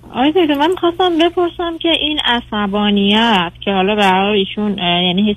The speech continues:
سعی می‌کنه این خشم خودش رو کنترل کنه، بعد نمی‌تونه، بعد به صورت اینجور عصبانیت‌های خیلی شدید، یعنی در حدی که به خودش واقعاً خودزنی می‌کنه،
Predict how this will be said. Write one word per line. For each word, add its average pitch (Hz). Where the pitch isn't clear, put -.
سعی 208
می‌کنه 208
این 208
خشم 208
خودش 208
رو 208
کنترل 196
کنه، 208
بعد 196
نمی‌تونه، 202
بعد 190
به 190
صورت 180
اینجور 196
عصبانیت‌های 175
خیلی 185
شدید، 170
یعنی 160
در 165
حدی 180
که 208
به 190
خودش 214
واقعاً 180
خودزنی 180
می‌کنه، 180